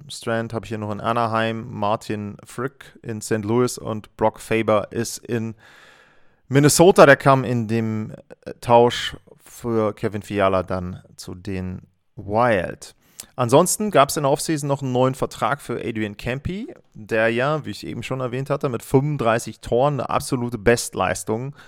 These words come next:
dort hingelegt hat. Vier Jahre, fünf Komma fünf Millionen. Das ist ein Deal, der ist okay, finde ich. Der ist nicht zu lang, er ist nicht zu hoch dotiert.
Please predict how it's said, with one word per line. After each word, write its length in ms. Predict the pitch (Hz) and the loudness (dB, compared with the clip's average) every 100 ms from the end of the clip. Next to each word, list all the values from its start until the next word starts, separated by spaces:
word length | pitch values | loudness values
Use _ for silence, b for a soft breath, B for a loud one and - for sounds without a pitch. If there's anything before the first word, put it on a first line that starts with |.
| b b b | b b b
dort 220 | 113 117 | 0 2
hingelegt 480 | 147 147 143 143 147 | 2 2 2 0 0
hat. 140 | 165 160 | -2 -2
Vier 320 | - 156 170 | -8 0 0
Jahre, 500 | 120 113 147 156 165 | 4 2 4 2 0
fünf 340 | - 151 151 | 0 -2 -2
Komma 280 | - 139 135 | -6 -2 -2
fünf 360 | - 151 147 123 | -2 -4 -4 -2
Millionen. 800 | 117 107 113 131 156 185 233 _ b b b b - | -2 2 2 2 2 -2 -4 _ b b b b -6
Das 200 | 107 135 | -4 -2
ist 180 | 151 - | -6 -8
ein 220 | 131 - _ | -10 -10 _
Deal, 400 | 117 113 160 165 | -16 -2 2 4
der 140 | 127 | 4
ist 200 | 127 - | 0 -8
okay, 480 | - - - 139 175 | -12 -12 -2 0 0
finde 320 | - 175 180 | -2 -4 -2
ich. 80 | 175 | -2
Der 120 | 113 | -2
ist 120 | 120 | -2
nicht 180 | 131 - | -6 -8
zu 180 | - 120 | -4 -2
lang, 380 | 107 120 180 190 | 4 4 4 -2
er 100 | 98 | -4
ist 140 | - | -4
nicht 200 | 127 - | -8 -8
zu 180 | - 113 | -4 0
hoch 300 | 113 151 139 | 2 0 0
dotiert. 560 | 165 156 - 185 208 | -6 -6 -2 0 0